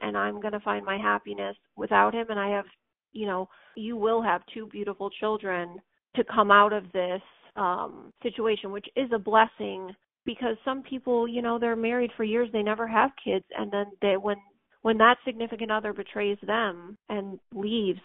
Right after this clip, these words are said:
or is forced to leave, they don't have anyone left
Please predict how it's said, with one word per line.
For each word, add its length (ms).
or 480
is 100
forced 320
to 80
leave, 340
they 120
don't 180
have 180
anyone 360
left 200